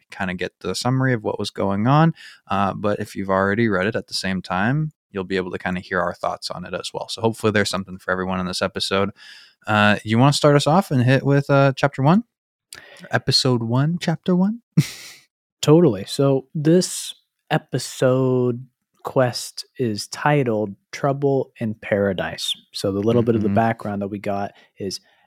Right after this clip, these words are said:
Speaker 2: Ash has regained old memories that draw her to an important piece of her past. Horizon finds a clue to her son's fate, but doesn't like where it leads. Both want something out of reach. What will they do to get it?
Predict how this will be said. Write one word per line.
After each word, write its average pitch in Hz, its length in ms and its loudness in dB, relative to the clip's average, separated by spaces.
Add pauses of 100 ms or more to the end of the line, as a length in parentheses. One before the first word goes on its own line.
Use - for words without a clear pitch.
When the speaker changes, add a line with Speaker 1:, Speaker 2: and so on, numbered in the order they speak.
(100)
Speaker 2:
Ash 160 440 0
has 110 360 -6
regained 117 800 -2
old 123 260 0
memories 98 520 -4
that 87 140 -8
draw 117 260 4
her 117 180 -4
to - 200 -6
an 101 60 -4
important 127 480 0
piece - 300 -6
of - 80 -14
her - 220 -12
past. - 520 -6 (360)
Horizon 120 720 2
finds 110 300 -6
a 98 60 -12
clue 139 640 2 (340)
to 117 140 -2
her 95 160 -6
son's 101 400 -2
fate, 98 440 2 (380)
but 107 120 -4
doesn't 123 340 4
like 110 300 -2
where 95 200 -2
it 90 140 -6
leads. 90 420 -6 (340)
Both 156 260 6
want 143 180 -2
something 120 400 -4
out 117 300 0
of - 140 -18
reach. 165 500 2 (180)
What 123 200 6
will 123 140 2
they 113 140 2
do 95 400 -2 (260)
to 101 140 -6
get 151 240 -8
it? - 80 -12